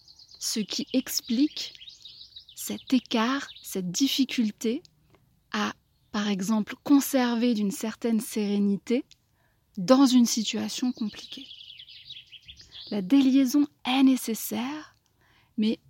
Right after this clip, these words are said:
elle doit être suivie de ce qu'on appelle la reliaison. Je vais revenir dessus dans quelques instants.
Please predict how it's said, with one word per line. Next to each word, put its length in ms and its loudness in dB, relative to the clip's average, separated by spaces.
elle 220 -4
doit 420 -2
être 320 -6
suivie 680 -2
de 100 -6
ce 100 -6
qu'on 200 -6
appelle 520 -10
la 160 -10
reliaison. 720 0
Je 100 -14
vais 80 -2
revenir 460 0
dessus 520 -4
dans 140 -14
quelques 380 -10
instants. 320 -20